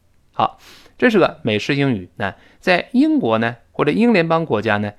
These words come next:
一般把这个姊妹城市叫twin town，哎，它也是押韵的。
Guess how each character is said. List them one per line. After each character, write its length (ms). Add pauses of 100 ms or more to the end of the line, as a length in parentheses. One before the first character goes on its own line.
(120)
一 140
般 280
把 120
这 120
个 80
姊 160
妹 120
城 200
市 100
叫 140
twin 580
town， 540 (200)
哎， 100
它 120
也 80
是 100
押 180
韵 220
的。 120